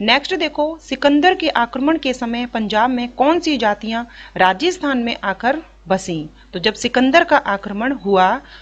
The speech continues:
तो उस समय पंजाब से कौन सी जाति जो है वो राजस्थान में आकर बसी? तो मालव, शिवी और अर्जुनाइन, ये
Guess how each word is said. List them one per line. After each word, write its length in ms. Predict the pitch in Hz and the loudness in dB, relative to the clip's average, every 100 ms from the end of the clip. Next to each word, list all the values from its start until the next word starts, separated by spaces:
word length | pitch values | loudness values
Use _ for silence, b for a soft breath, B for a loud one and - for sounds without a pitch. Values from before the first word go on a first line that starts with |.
| B | B
तो 60 | - | 0
उस 280 | 320 349 349 | 2 2 2
समय 320 | 285 240 247 | 2 2 -2
पंजाब 600 | 254 233 208 214 214 254 302 | -2 -2 0 2 4 4 0
से 260 | - 226 - - - _ _ - _ - - - | 0 0 0 -10 -20 _ _ -20 _ -20 -14 4
कौन 240 | 277 349 370 | 6 6 4
सी 160 | 339 | 2
जाति 360 | 262 220 226 277 | 4 4 2 -2
जो 140 | 254 | 0
है 100 | 226 | -2
वो 140 | 240 254 | 0 2
राजस्थान 560 | 180 165 277 277 294 | 2 2 -4 -2 0
में 120 | 311 294 | 2 2
आकर 260 | 277 262 | 2 -2
बसी? 380 | 233 226 254 277 285 B B B | -4 -4 -4 -4 -6 B B B
तो 80 | 160 | -4
मालव, 520 | 175 190 202 214 240 262 - | 0 2 2 0 -2 -10 -4
शिवी 540 | - - 247 214 233 254 - | 0 2 2 -2 -6 -4 -2
और 140 | - - | -2 -2
अर्जुनाइन, 520 | 202 185 180 151 160 | -2 -2 -4 -6 -8
ये 140 | 190 | -6